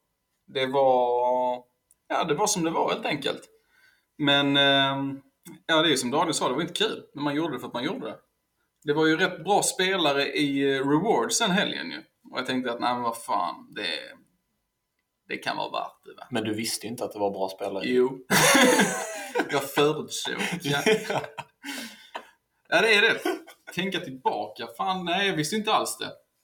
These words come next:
Speaker 1: Men man tänker ju alltid, man hoppas ju alltid att, nej, men det kommer vara värt det för de röda pixeln, liksom. Och tänkte att, nej, men vad fan,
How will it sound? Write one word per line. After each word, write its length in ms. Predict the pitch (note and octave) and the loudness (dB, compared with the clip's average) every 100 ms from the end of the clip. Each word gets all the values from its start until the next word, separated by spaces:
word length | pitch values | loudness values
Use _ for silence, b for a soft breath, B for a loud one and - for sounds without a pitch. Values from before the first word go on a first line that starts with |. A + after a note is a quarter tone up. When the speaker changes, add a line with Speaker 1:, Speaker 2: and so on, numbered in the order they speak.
| _ _ | _ _
Speaker 1:
Men 120 | D3 | 0
man 80 | D#3 | 0
tänker 280 | D#3 D3 B2+ | 2 0 0
ju 60 | D#3 | -2
alltid, 260 | E3 C3 | -2 0
man 100 | B2+ | 0
hoppas 340 | C#3 F3 C3 D3+ | 0 -2 0 2
ju 40 | |
alltid 180 | D3+ A#2+ | 0 0
att, 60 | |
nej, 100 | B2+ C#3+ | -2 -2
men 60 | |
det 60 | C3+ | -2
kommer 180 | C#3 C3+ | -2 0
vara 260 | C3+ C#3+ | 2 0
värt 100 | - | -2
det 100 | A2+ | -6
för 140 | B2 A#2 | -6 -4
de 160 | A#2 | -4
röda 260 | A#2+ B2+ A#2+ | -2 -2 -2
pixeln, 480 | - C#3+ - A2+ G#2 | -4 -12 -12 -12 -12
liksom. 260 | - G#2+ | -12 -10
Och 80 | A2+ | -6
tänkte 260 | A#2 A#2 G#2+ | -6 -6 -8
att, 80 | |
nej, 180 | A2+ A#2+ | -2 0
men 80 | A#2 | 0
vad 140 | A2+ - | -6 -6
fan, 220 | - | -6